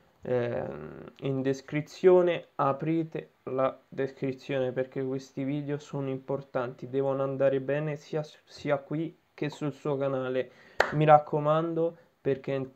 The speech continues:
è iniziato il fantacalcio degli youtubers a coppie duemilaventitré duemilaventiquattro.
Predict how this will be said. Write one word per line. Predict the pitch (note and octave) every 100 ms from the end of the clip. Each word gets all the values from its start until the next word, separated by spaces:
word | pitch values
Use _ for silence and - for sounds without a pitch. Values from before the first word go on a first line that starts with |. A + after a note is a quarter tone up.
| _
è | -
iniziato | C#3 C3+ C3+ C3+ - C#3 C3+ C#3 - _ -
il | C3+
fantacalcio | - C#3+ C3 C#3 C#3 C3+ C#3+
degli | C#3 C#3 C3+
youtubers | C#3 C3 A#2+ A#2 B2 - - _
a | C#3
coppie | C3+ - A#2 - - A#2+ - _ _ _ _
duemilaventitré | - C3 C#3+ D3 C#3+ C#3 C#3 C#3 D#3 - -
duemilaventiquattro. | D3+ D3 D3 D3 C#3+ C3+ C#3+ C3 A#2 - C#3 A2+